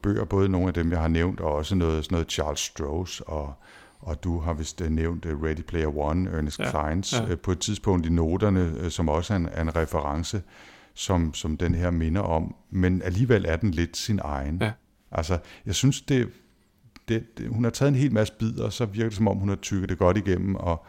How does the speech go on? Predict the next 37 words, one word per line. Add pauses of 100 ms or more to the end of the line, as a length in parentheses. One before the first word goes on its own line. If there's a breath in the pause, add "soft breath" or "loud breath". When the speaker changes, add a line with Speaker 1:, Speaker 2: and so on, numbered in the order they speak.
(220 loud breath)
Speaker 1:
og
spyttet
noget
ud,
som, (340)
som
tilhører
hende. (420 loud breath)
Speaker 2:
Jamen,
jeg
Speaker 1:
Og
det
synes
jeg
sgu
er
meget
godt, (180)
meget
godt
gået,
ikke?
Speaker 2:
Jo,
men
også
fordi,
at
jeg
synes,
at
det
her,
det
fungerer
faktisk.
Jeg
sidder,